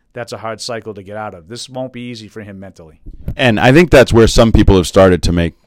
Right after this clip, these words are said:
Speaker 2: comparisons to your guy, Drew, or even David Carr. And they're not talking about skills or arm or anything. They're
Speaker 1: I
Speaker 2: talking
Speaker 1: like
Speaker 2: about
Speaker 1: the David Carr one a lot better.
Speaker 2: <laughs> Um, but just like the broken man, the br-, and we've seen quarterbacks get broken 'cause, you know,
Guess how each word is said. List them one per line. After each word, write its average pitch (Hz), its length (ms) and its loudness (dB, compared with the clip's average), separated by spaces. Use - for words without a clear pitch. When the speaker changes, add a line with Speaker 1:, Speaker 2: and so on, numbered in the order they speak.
Speaker 2:
comparisons 80 440 -6
to 71 120 -10
your 85 180 2
guy, 82 220 -2
Drew, 101 640 0
or 82 200 0
even 73 300 -6
David 90 380 -2
Carr. 92 460 2
And 117 140 -4
they're 135 80 0
not 143 160 0
talking 117 240 -4
about 95 180 -4
skills 101 600 -6
or 80 100 -4
arm 101 300 -2
or 90 80 -6
anything. 104 320 -6
They're 117 80 0
Speaker 1:
I - 20 -12
Speaker 2:
talking 110 260 -2
Speaker 1:
like - 0 -
Speaker 2:
about 87 160 -4
Speaker 1:
the 165 60 -16
David 147 260 -20
Carr 143 120 -20
one - 240 -8
a - 40 -8
lot - 280 -4
better. 123 340 -8
Speaker 2:
<laughs> - 400 -18
Um, 120 480 4
but 135 120 -2
just 147 220 -4
like 143 220 -4
the 135 80 -2
broken 120 400 0
man, 143 240 -6
the 85 80 -8
br-, 87 100 -8
and 110 160 -6
we've 113 160 -2
seen 120 260 -4
quarterbacks 107 540 -6
get - 200 -8
broken 120 420 -6
'cause, 85 260 -14
you 117 120 -12
know, 110 200 -8